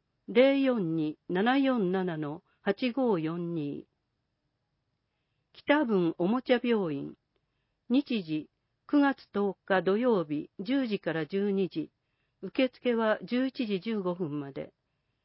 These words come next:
内容、壊れたおもちゃの修理、修理できないものもあります。対象、小学生以下、保護者同伴。定員十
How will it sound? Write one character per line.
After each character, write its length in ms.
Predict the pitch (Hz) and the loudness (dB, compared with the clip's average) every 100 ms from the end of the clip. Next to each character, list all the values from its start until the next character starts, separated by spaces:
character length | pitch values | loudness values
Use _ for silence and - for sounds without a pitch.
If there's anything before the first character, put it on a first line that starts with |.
| _ - | _ 0
内 340 | 196 240 240 | 2 4 2
容、 380 | 214 208 196 - _ _ _ | 0 0 -2 -6 _ _ _
壊 220 | 233 285 | 2 4
れ 140 | 277 | 4
た 160 | 247 180 | 2 0
お 40 | |
も 140 | 196 226 | 0 0
ち 100 | 190 | 0
ゃ 40 | |
の 120 | 170 | -2
修 360 | 156 - 185 156 | -4 -6 -6 -6
理、 180 | 151 - _ _ _ _ | -10 -16 _ _ _ _
修 300 | - 285 277 | 0 2 4
理 100 | 240 | 2
で 120 | 185 | 0
き 120 | - | 0
な 140 | 247 240 | 0 2
い 60 | 185 | 2
も 120 | 170 | 0
の 100 | 175 | -2
も 120 | 160 | -4
あ 60 | 147 | -6
り 120 | 151 | -8
ま 160 | 156 | -10
す。 200 | 160 - _ _ _ _ _ _ _ _ | -14 -20 _ _ _ _ _ _ _ _
対 220 | - 226 247 - | 2 2 2 -2
象、 360 | 214 190 175 - _ _ _ | -2 0 -2 -6 _ _ _
小 300 | - 262 269 | 2 4 4
学 220 | 269 - - | 2 -4 0
生 240 | 247 240 | 2 2
以 80 | 240 - | 0 -6
下、 240 | - 151 - _ _ _ | -6 -6 -8 _ _ _
保 120 | 214 | 2
護 140 | 277 | 2
者 220 | - 185 | 0 -2
同 240 | 156 151 165 | -2 -6 -6
伴。 320 | 165 147 160 - _ _ _ _ _ _ _ | -6 -8 -8 -14 _ _ _ _ _ _ _
定 260 | 240 254 247 | 2 4 4
員 260 | 240 220 - - | 0 -2 -6 -10
十 180 | 196 | -6